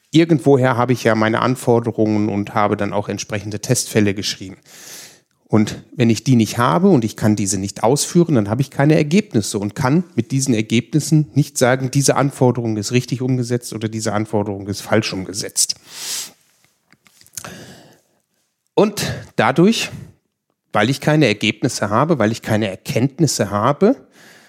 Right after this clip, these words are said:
habe ich auch keine Möglichkeit, Probleme, die mir vielleicht bei der Umsetzung passieren oder, oder die da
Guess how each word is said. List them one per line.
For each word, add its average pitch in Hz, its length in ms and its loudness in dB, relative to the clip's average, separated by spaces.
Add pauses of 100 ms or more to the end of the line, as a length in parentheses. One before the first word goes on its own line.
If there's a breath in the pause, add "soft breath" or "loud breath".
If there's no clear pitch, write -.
(300 soft breath)
habe 131 240 0
ich 120 140 0
auch - 160 -8
keine 202 340 2
Möglichkeit, 156 880 0 (100)
Probleme, 117 1200 2 (200)
die 143 160 -6
mir 139 340 2 (180)
vielleicht 123 280 -2
bei 113 100 0
der 107 140 0 (120)
Umsetzung 135 800 2 (260)
passieren 139 960 2
oder, 104 380 0
oder 95 240 -12
die 95 200 -18
da 92 180 -6